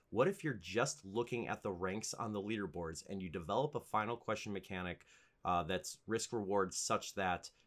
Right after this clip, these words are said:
um, those who risk and succeed move up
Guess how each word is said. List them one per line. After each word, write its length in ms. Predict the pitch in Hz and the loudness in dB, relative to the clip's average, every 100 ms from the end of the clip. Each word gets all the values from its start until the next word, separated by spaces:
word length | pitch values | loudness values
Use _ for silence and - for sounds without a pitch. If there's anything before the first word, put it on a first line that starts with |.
| _ _ - | _ _ 2
um, 460 | 90 85 82 78 98 | 4 4 2 -6 -6
those 480 | 85 113 120 123 | 2 4 6 4
who 240 | - 117 82 80 | 0 -2 -2 2
risk 360 | 107 117 - - 101 | 2 2 0 -6 -4
and 160 | 101 | -2
succeed 720 | - 98 - - 110 123 147 151 _ _ - | -2 -4 -2 -2 0 0 -2 -6 _ _ -6
move 320 | 110 131 123 | 0 2 6
up 260 | 127 117 | 6 6